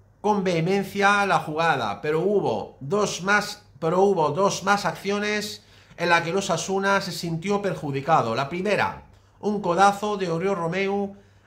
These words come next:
a Ibáñez en el área, que de haberla detectado Ortiz Arias habría sido penalti a favor de los pamplonicas. Sin embargo, en el otro área el colegiado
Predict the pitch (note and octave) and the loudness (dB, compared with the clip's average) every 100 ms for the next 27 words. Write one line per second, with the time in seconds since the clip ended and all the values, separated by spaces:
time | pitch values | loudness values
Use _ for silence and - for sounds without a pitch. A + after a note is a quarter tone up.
0 | - E3+ E3+ F3+ F#3+ F#3+ G3 F#3+ - _ | -2 0 2 2 0 0 -2 -4 -10 _
1 | _ _ - G3 F3+ E3+ F#3 F#3 F#3 F#3+ | _ _ -4 -2 0 0 0 0 2 2
2 | F#3 - G3 G#3+ G#3 A3 G#3+ G3 G3 G3 | 0 -2 2 4 4 2 4 2 2 -2
3 | - G#3 F#3 D#3 D3+ D3 G3+ C#3 - F3+ | 2 4 4 2 -2 -4 -4 -4 -4 -2
4 | F#3+ G3 F#3+ G3 - - D#3 F#3 F3+ D#3 | 0 2 2 0 -4 -4 -2 0 0 -2
5 | - F#3 G3 F#3 D#3+ F#3 F3 F3+ D#3+ D#3+ | -2 -2 -2 -2 0 0 0 0 2 2
6 | F#3 G3 F#3+ - - - E3+ G3 G3 - | 2 0 -2 -14 -20 -10 -2 0 2 0
7 | D#3+ C3 A#2+ D#3 D3+ F2 - - - - | -2 -4 -4 -4 -6 -10 -14 -16 -20 -12
8 | G3+ G3+ G3+ G#3+ A3 E3+ B2 F#2 - - | -4 0 2 4 4 2 -2 -2 -8 -10
9 | D#3+ F#3 G#3+ E3 D3+ F#3 F#3+ G3 - D#3 | -4 -2 -2 0 0 0 2 2 0 -4
10 | D#3 E3 F#3+ D3 G2 - | -4 0 0 0 -2 -8